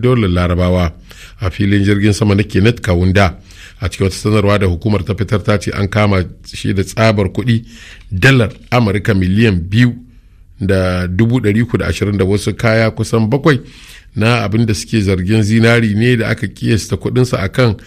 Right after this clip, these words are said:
dala dubu ɗari biyar. Hotunan da kafafen yaɗa labarai na ƙasar ta Zambia suka raba suna nuna tarin kuɗaɗe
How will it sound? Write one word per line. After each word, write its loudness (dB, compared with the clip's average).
dala 0
dubu -2
ɗari 0
biyar. 0
Hotunan 0
da 0
kafafen 0
yaɗa 0
labarai 2
na 2
ƙasar 0
ta -2
Zambia 2
suka -4
raba 0
suna 0
nuna 2
tarin 0
kuɗaɗe 0